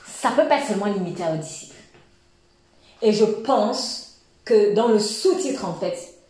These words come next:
de race incrédule et perverse, il y avait le pourquoi vous avez fait ce que vous avez fait. Maintenant, voyez les conséquences sur votre enfant.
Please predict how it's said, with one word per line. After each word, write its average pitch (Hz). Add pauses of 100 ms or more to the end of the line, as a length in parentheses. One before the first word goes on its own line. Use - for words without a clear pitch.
(200)
de 170
race 208
incrédule 175
et 175
perverse, 156
il 226
y 208
avait 180
le 165 (480)
pourquoi 220
vous 175
avez 160
fait 170
ce -
que 160
vous 156
avez 147
fait. - (1300)
Maintenant, 165
voyez 226
les -
conséquences 190
sur -
votre 170
enfant. 151